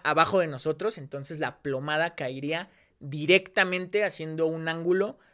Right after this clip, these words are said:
de noventa grados con el suelo, ¿no? O sea, estaría súper derechita. Pero ahora imagínate que estás en un lugar que está totalmente plano a excepción de una montaña que está al lado de ti. Una montaña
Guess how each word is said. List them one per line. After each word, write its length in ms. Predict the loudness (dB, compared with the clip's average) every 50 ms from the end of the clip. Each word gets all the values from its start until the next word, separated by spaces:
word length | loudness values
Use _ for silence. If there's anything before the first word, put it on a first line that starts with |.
| _ _
de 180 | -2 0 0 0
noventa 420 | 2 0 0 0 2 4 6 6
grados 380 | 8 8 6 6 4 2 0 -4
con 160 | -8 -12 -12
el 100 | -12 -8
suelo, 280 | -6 -4 -4 -4 -4
¿no? 120 | -6 -8 -8
O 40 | -6
sea, 100 | -4 -6
estaría 320 | -4 -4 -2 0 0 0
súper 500 | 0 -2 0 0 0 2 4 4 4 4
derechita. 560 | 4 0 -4 -6 -8 -12 -14 -14 -16 -20 -20 _ _ _ _ _ _ _ _ _ _ _ _ _ _ _ _ _ _
Pero 180 | 0 4 4 4
ahora 100 | 4 4
imagínate 640 | 4 4 4 4 4 4 2 2 2 2 0 -2 0
que 100 | -2 -4
estás 260 | 0 0 0 0 0
en 140 | -2 -2 -2
un 160 | 0 0 0
lugar 440 | 0 0 0 -2 -2 -2 -4 -8 -12 _ _ _ _ _ _ _ _ _ _ _ _
que 100 | 0 0
está 480 | 0 2 4 4 6 6 4 2 -4 _ _
totalmente 680 | -6 -6 0 4 6 8 8 8 6 2 2 0 -2
plano 500 | -2 0 2 0 2 0 -2 -4 -6 -6 -4
a 120 | -4 -2 -2
excepción 680 | -2 -2 0 -2 -2 -2 -4 -6 -4 -4 -4 -2 0 0
de 80 | 0
una 240 | 0 0 -2 -2 -2
montaña 640 | -2 -4 -6 -8 -6 -2 0 0 0 0 -4 -10 -14 _ _
que 60 | -12
está 180 | -8 -4 -2 0
al 100 | 2 2
lado 240 | 2 4 4 2 2
de 120 | 0 -4
ti. 260 | -6 -8 -12 -12 -12 -16 _ _ _
Una 160 | -8 -6 -6 -4
montaña 800 | -4 -6 -8 -6 -6 -4 -4 -2 -2 -2 -2 -2 -2 -4 -6